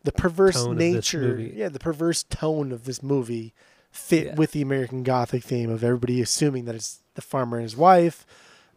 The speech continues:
Speaker 1: but now it's the farmer and his daughter, and that kind of puts a different spin on American Gothic.
Speaker 2: It makes it even more perverse knowing that also that, that the characters of Riff Raff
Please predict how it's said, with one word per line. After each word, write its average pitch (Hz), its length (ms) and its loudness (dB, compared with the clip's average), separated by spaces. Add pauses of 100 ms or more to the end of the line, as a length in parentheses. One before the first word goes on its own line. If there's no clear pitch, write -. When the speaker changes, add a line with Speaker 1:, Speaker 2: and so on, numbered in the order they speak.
Speaker 1:
but 143 80 0
now 135 100 2
it's 127 120 -6
the 127 40 -6
farmer 120 320 -2
and 110 60 -8
his 107 80 -8
daughter, 127 400 2
and 113 120 -8
that 117 160 -8
kind 127 160 -6
of 113 220 -12
puts - 160 -4
a 127 60 -16
different 120 340 -2
spin 123 440 -2
on 131 260 -2
American 107 440 -6
Gothic. 107 580 -10 (440)
Speaker 2:
It 151 80 -2
makes 165 220 4
it 160 80 2
even 143 180 2
more 143 220 4
perverse 131 440 -2
knowing 123 340 -2
that 113 300 -4 (120)
also 131 420 -2
that, 113 300 -4 (580)
that 113 460 -4 (260)
the 131 160 -10
characters 123 800 -4
of 127 200 -4
Riff 123 280 -2
Raff 117 380 -6